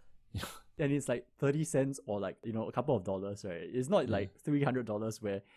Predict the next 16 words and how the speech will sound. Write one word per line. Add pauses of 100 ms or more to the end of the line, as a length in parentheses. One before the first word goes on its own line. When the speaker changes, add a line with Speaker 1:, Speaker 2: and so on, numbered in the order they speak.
(300)
Speaker 2:
it
matters
enough
that (120)
you
would
try
to
resolve
it. (640)
I,
I
wonder
what
the,
like,